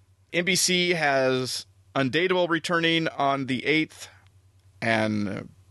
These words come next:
have no idea what they're going to play after that, 'cause, uh, truth be told, is long <laughs> gone. Uh, and then Grimm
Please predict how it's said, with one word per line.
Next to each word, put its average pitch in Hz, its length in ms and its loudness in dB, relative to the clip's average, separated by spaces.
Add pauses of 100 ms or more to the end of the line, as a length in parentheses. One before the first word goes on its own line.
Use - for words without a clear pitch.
(160)
have 123 180 -2
no 123 120 0
idea 127 340 0
what 131 160 -2
they're 127 140 -2
going 131 220 -2
to 127 80 -6
play 131 260 0
after 127 260 0
that, 135 400 -2
'cause, 110 340 -4
uh, 117 140 -10
truth - 260 -4
be 127 80 -6
told, 117 480 2
is 104 240 -4
long 113 420 2
<laughs> - 60 -20
gone. 120 560 -6 (720)
Uh, 127 300 0
and 147 180 0
then 151 200 0
Grimm 165 560 0